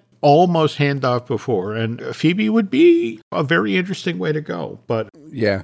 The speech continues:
Speaker 1: I'm not willing to make that bet just yet. We're gonna have to wait till to June of two thousand twenty-three.
Speaker 2: It's like what they call blue sky.
Speaker 1: There we go. But right after they finish up the presentation, and Harrison and Phoebe go off stage with James Mangold and, and likewise Kathleen Kennedy,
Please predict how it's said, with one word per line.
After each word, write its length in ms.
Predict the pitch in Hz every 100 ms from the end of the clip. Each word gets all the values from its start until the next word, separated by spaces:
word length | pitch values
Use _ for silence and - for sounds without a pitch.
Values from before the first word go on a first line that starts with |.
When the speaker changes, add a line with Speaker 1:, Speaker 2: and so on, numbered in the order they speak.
| -
Speaker 1:
I'm 80 | 143
not 220 | 180 180
willing 280 | 170 170 147
to 60 |
make 260 | 143 151 -
that 220 | 127 -
bet 220 | 123 110
just 260 | 123 104 -
yet. 160 | 98
We're 160 | 101 110
gonna 140 | 120
have 140 | 123 -
to 80 | 110
wait 260 | 113 117
till 240 | 135 120 113
to 260 | 131 120
June 340 | 117 - 131 127
of 120 | 120
two 160 | 135 123
thousand 420 | 135 123 113 107
twenty-three. 600 | 123 120 117 123 113 107 -
Speaker 2:
It's 240 | 139 139
like 220 | 143 143
what 180 | 147 135
they 120 | 127
call 260 | 123 123 120
blue 420 | 107 107 123 123
sky. 680 | - - 107 95 87 85 85 _ _
Speaker 1:
There 180 | 139 147
we 140 | 180
go. 280 | 180 247 226 - _ - - -
But 200 | 196 190 -
right 480 | 117 135 175 180 -
after 640 | 147 139 135 139 104 98 - -
they 140 | 113
finish 400 | - - 160 165
up 140 | 151 -
the 80 |
presentation, 800 | 123 120 107 104 107 92 - 92 - -
and 560 | 151 127 117 117 120 - - -
Harrison 520 | 139 156 143 147 135
and 160 | 127 110
Phoebe 380 | 135 123 127
go 120 | 117 110
off 160 | 113
stage 340 | - 117 113 110
with 120 | 104
James 260 | 117 104 127
Mangold 640 | 139 135 123 120 120 110
and, 180 | 95 104
and 240 | 131 107
likewise 420 | 107 110 123 107
Kathleen 440 | - 123 113 98 110
Kennedy, 520 | 135 131 117 110